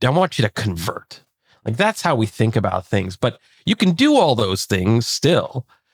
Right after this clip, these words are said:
once you know more about the people you're trying to reach, what they value,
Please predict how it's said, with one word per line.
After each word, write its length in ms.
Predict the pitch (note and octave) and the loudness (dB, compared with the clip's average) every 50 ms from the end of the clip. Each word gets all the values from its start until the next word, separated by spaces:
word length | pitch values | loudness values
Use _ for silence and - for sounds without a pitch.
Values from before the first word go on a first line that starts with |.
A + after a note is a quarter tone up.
| _ _ _ _ _ _ _ _ | _ _ _ _ _ _ _ _
once 420 | - A2+ C#3 D#3 F#3+ G3 - - - | -2 0 2 2 2 0 -2 -2 0
you 120 | G#3+ G#3+ | 2 4
know 520 | G3 D#3+ A2+ G2+ G2 F#2+ F#2+ F#2+ G#2 G#2 - _ _ _ | 4 4 4 4 4 4 2 2 0 -4 -6 _ _ _
more 460 | - C3 A2 A2+ A#2 B2 C3+ D3 D#3+ E3+ | -2 2 4 4 6 6 4 4 4 2
about 280 | D3+ - D#3+ D#3+ - | 2 0 -2 -2 -2
the 100 | - D3 | -4 -6
people 340 | - - B2+ B2+ A#2 - A#2+ | -2 -2 -2 0 0 2 2
you're 120 | A2+ A2+ | 2 2
trying 280 | G#2 - - A2+ G#2 G2+ | 0 -2 -2 -2 0 0
to 240 | G2 F#2+ F#2+ F#2+ - - | 0 0 0 -2 -2 -4
reach, 460 | G2 F#2 F#2+ F#2+ F#2+ G2+ G#2+ - - | -4 -2 0 0 0 0 -2 -4 -2
what 280 | - G#2 A2+ A2+ - - | 0 0 0 0 0 -2
they 160 | D3+ D#3 D#3+ | -2 0 0
value, 680 | C#3 G#2+ F#2+ G#2+ F#2 E2+ E2 E2+ E2+ F2+ F#2+ G#2 B2 | -2 -2 -2 -2 -2 -2 -2 -4 -4 -4 -6 -6 -8